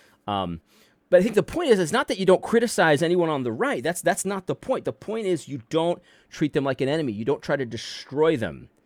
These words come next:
And I think that Owen and company, G three, if I'm being really generous with them, they're not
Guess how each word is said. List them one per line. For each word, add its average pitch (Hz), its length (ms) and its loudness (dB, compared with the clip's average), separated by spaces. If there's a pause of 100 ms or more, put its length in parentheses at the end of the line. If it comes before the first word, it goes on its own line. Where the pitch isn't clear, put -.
(420)
And 123 100 -6
I 147 80 -4
think 240 240 -8
that 226 240 0
Owen 196 500 -4
and 135 220 -8
company, 156 440 -6
G 135 220 -6
three, 147 420 -2
if 127 120 -2
I'm 147 140 -2
being 185 300 -6
really 147 240 0
generous 135 540 -4
with 143 160 -6
them, 143 320 -6
they're 123 100 -4
not 139 400 -8